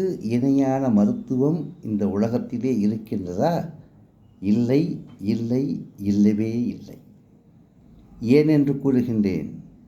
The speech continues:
ஏதேனும் ஒரு மருத்துவம், நீங்கள் கூறுங்கள், ஏதேனும் ஒரு மருத்துவம், இந்த உலகத்தில் இருக்கின்ற மருத்துவம், உலகத்தில் தோன்றிய நோய்கள் எத்தனை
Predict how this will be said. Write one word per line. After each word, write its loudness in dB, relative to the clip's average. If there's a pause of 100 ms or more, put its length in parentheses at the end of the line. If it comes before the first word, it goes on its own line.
(1300)
ஏதேனும் 4
ஒரு 2
மருத்துவம், 0 (540)
நீங்கள் 2
கூறுங்கள், 0 (180)
ஏதேனும் 2
ஒரு 2
மருத்துவம், -2 (1000)
இந்த -2
உலகத்தில் 2
இருக்கின்ற -2
மருத்துவம், -2 (1000)
உலகத்தில் 0
தோன்றிய -2
நோய்கள் 2
எத்தனை 0